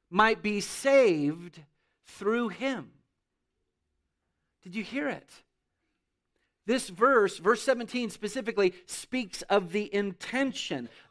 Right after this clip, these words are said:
It speaks of God's motive in sending his Son into the world. God did not send his Son into the world to condemn the world. Rather, his intention, his motive, was that the world might be saved through him.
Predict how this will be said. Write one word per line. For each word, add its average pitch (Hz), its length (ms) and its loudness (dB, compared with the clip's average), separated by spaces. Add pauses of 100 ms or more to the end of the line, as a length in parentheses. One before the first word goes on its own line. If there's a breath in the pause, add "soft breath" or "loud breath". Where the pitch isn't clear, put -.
It 196 140 4
speaks - 480 -8
of 180 160 -2
God's 202 360 4
motive 185 680 4
in 185 140 0
sending 220 600 -2
his 185 220 0
Son 202 380 -2
into 180 280 -4
the 180 120 2
world. 180 260 4 (240 loud breath)
God 226 240 6
did 277 120 -6
not 247 200 4
send 233 240 0
his 202 140 2
Son 214 220 0
into 185 180 -4
the 196 60 6
world 185 220 6
to 185 140 0
condemn 208 640 2
the 208 100 8
world. 135 420 2 (200 soft breath)
Rather, 247 340 6
his 190 240 4
intention, 220 540 0
his 175 220 4
motive, 180 520 4 (240 soft breath)
was 196 220 4
that 214 240 2 (100)
the 208 120 8
world 190 680 4 (160 soft breath)
might 233 360 2
be 214 280 0
saved 185 760 4
through 233 280 -2
him. 208 400 -4